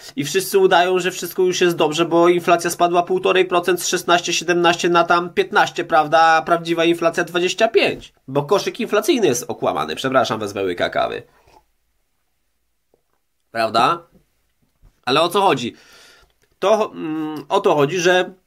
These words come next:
mi się zdaje, że, mi się wydaje, że, mm, uratowanie reputacji dolara amerykańskiego mogłoby tylko nastąpić, e,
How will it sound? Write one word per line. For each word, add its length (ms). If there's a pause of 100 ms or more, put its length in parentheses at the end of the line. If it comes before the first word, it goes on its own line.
(1300)
mi 80
się 180
zdaje, 280
że, 320
mi 240
się 160
wydaje, 440
że, 240
mm, 500
uratowanie 580
reputacji 480
dolara 340
amerykańskiego 1300
mogłoby 400
tylko 280
nastąpić, 1300
e, 280